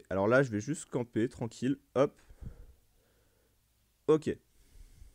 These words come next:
En vrai, le Poco, là, je le trouve extrêmement cheaté encore, hein. Le, le star power de Poco, il est incroyable.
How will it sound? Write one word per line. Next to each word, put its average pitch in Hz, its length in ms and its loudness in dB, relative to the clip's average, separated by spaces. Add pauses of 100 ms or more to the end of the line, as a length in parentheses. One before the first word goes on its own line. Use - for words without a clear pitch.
(2000)
En 131 100 6
vrai, 139 400 8
le 131 140 6
Poco, 139 360 2
là, 147 180 8
je 123 100 -2
le 117 80 0
trouve - 200 -6 (180)
extrêmement 123 480 2
cheaté 113 280 -4
encore, 95 340 -2
hein. 85 80 -8 (960)
Le, 127 200 6 (100)
le 127 160 2
star 151 260 0
power 151 220 4
de 143 80 4
Poco, 139 380 4
il 120 100 6
est - 220 2
incroyable. 104 640 0